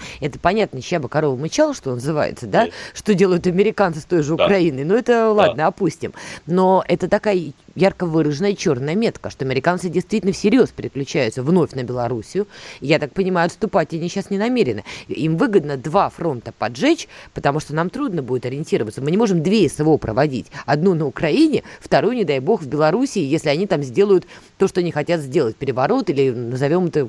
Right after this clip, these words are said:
Speaker 1: как, неважно, как это назвать, да? И ситуация такая напряженная. Но тут еще одно.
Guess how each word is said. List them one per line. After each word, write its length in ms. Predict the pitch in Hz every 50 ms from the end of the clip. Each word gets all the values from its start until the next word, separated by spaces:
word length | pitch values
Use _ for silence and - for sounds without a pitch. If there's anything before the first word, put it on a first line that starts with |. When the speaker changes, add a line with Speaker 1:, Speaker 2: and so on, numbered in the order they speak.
| - -
Speaker 1:
как, 120 | - - _ _ - - _ _ _ -
неважно, 400 | 143 170 190 190 175 151 143 165
как 160 | 151 139 -
это 120 | 123 -
назвать, 400 | 127 156 170 160 151 113 69 71 -
да? 160 | 139 185 220 - - - - - - - - - -
И 240 | - - 156 160 143 139
ситуация 420 | - - - 208 240 277 - 285
такая 420 | - 254 254 - 269 226 170 160
напряженная. 720 | 139 139 151 165 - 226 277 262 302 262 165 120 101 - - - - - -
Но 240 | 170 220 214 135 - - -
тут 160 | 160 170 -
еще 240 | 240 - - - -
одно. 240 | 185 107 107 98